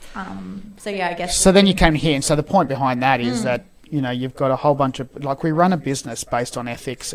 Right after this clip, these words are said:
Speaker 2: and
Speaker 1: Mm.
Speaker 2: not signing people up when they can't afford it.
Speaker 1: That's right.
Speaker 2: You know, how many people we've turned away?
Speaker 1: Mm.
Speaker 2: And two, you know, there's quite a few of them that have gone away,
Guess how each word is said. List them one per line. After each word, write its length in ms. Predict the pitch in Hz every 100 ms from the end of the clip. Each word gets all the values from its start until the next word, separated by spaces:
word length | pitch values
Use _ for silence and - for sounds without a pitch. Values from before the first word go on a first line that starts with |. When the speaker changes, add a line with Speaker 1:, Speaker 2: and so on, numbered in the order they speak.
| -
Speaker 2:
and 220 | 127 123
Speaker 1:
Mm. 240 | 220 220 156
Speaker 2:
not 240 | 147 143
signing 360 | - 143 131 127
people 360 | - 127 120
up 140 | 117 -
when 80 | 117
they 80 | 113
can't 240 | 127 110
afford 260 | - - -
it. 40 | -
Speaker 1:
That's 160 | -
right. 200 | - - - - 180
Speaker 2:
You 80 |
know, 80 | 135
how 140 | 127 156
many 120 | 156
people 300 | 156 147 131
we've 120 | 123
turned 300 | - 135 127
away? 480 | 120 113 110 120 220 226
Speaker 1:
Mm. 300 | 262 202 -
Speaker 2:
And 180 | 147 -
two, 500 | 208 196 180 139 - -
you 180 | - 175
know, 100 | 180
there's 140 | 165
quite 200 | 151 202
a 40 | 185
few 240 | 143 160
of 120 | 202
them 200 | 131 120
that 100 | 131 127
have 140 | 127
gone 220 | 143 170
away, 400 | 143 117 107 196